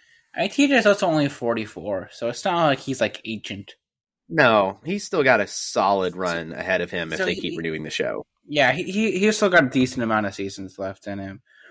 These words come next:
Speaker 1: Who, um, who would be your picks to, so if we do think it's male and female, who are your picks to win right now, would you say?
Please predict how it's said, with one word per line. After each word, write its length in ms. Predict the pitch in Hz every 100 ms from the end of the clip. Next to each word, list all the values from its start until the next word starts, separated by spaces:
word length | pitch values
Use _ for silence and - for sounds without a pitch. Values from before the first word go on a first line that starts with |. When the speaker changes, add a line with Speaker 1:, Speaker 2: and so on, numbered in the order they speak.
| _
Speaker 1:
Who, 260 | 202 262 302
um, 500 | 294 220 147 90 67 - - _ - - - - - -
who 120 | 262
would 140 | 311
be 80 | 320
your 180 | 294 220
picks 360 | - 196 -
to, 100 | 185
so 140 | 165 196
if 100 | 190
we 80 | 214
do 140 | 226
think 180 | 220 180
it's 160 | 147
male 140 | 143 131
and 80 | 123
female, 220 | 120 120
who 100 | 196
are 60 | 247
your 160 | 254
picks 240 | - 196 -
to 100 | 156
win 220 | 147 135
right 180 | 104 92
now, 220 | 98 95
would 120 | 98
you 140 | 92
say? 280 | 117 82 92